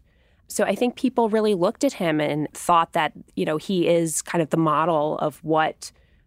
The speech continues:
a brand like Disney needs. I think his reputation has been tarnished, though, by this really failed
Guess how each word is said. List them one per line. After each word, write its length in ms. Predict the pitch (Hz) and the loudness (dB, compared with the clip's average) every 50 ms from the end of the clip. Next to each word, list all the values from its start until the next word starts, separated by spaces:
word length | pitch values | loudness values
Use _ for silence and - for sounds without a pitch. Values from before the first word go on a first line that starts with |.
| _ - | _ -6
a 40 | - | -2
brand 400 | - 175 165 147 147 151 147 151 | 0 0 0 2 0 0 0 0
like 240 | 156 143 139 - - | 0 -2 -4 -2 -2
Disney 340 | 165 160 147 156 156 151 | -2 0 0 0 0 2
needs. 340 | 151 175 240 285 196 160 - | 2 4 4 4 2 2 2
I 80 | - 175 | 0 0
think 300 | - - 208 208 190 - | 0 0 0 0 0 -2
his 180 | - 202 170 | -4 -2 0
reputation 960 | 180 180 180 - 190 175 - - 196 - - - 165 160 156 165 160 165 156 - _ _ _ _ _ _ _ _ - | 0 0 0 -2 -4 -2 -2 -2 -2 -2 -2 0 0 0 0 0 -2 -2 -4 -8 _ _ _ _ _ _ _ _ -2
has 120 | 202 196 | 0 2
been 100 | 202 220 | 2 0
tarnished, 460 | 190 - 180 190 247 285 240 - - | 2 2 2 2 2 2 0 -2 -4
though, 260 | - 180 160 151 151 151 | -2 0 0 2 0 0
by 280 | 156 - 160 156 156 | -2 -2 -2 -2 -2
this 200 | 160 160 - - | -4 -6 -8 -4
really 220 | 165 165 156 156 156 | -2 -2 0 0 -2
failed 580 | - - - 165 160 160 156 156 151 156 143 | -4 -2 -2 0 2 2 2 2 0 -2 -4